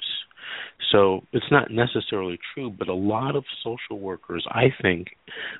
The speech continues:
make people believe that, or try to make people believe that if you had a prior case, you automatically lose, you know, a new child born into your life,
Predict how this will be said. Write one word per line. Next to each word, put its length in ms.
make 360
people 280
believe 580
that, 320
or 180
try 140
to 100
make 220
people 380
believe 360
that 140
if 160
you 220
had 260
a 60
prior 400
case, 360
you 600
automatically 800
lose, 360
you 160
know, 240
a 80
new 200
child 400
born 260
into 400
your 220
life, 300